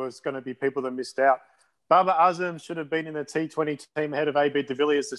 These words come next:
stats line up quite clearly. How M S Dhoni was in any T twenty international <laughs> team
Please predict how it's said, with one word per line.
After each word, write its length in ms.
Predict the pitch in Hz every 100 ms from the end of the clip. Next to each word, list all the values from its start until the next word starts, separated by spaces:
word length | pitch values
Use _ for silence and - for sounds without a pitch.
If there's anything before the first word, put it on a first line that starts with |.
| -
stats 240 | 147 -
line 160 | 139 143
up 160 | 139
quite 240 | - 143 143 _ _
clearly. 500 | - 139 135 135 135 - - _ _ _ _
How 240 | - 180 185
M 200 | 175 170
S 160 | 151 127
Dhoni 280 | 151 160 156
was 200 | 143 135
in 100 | 135
any 320 | 156 147 147
T 240 | - 151
twenty 340 | 143 151 143 139
international 600 | 131 139 135 - - 131
<laughs> 100 | -
team 300 | - 175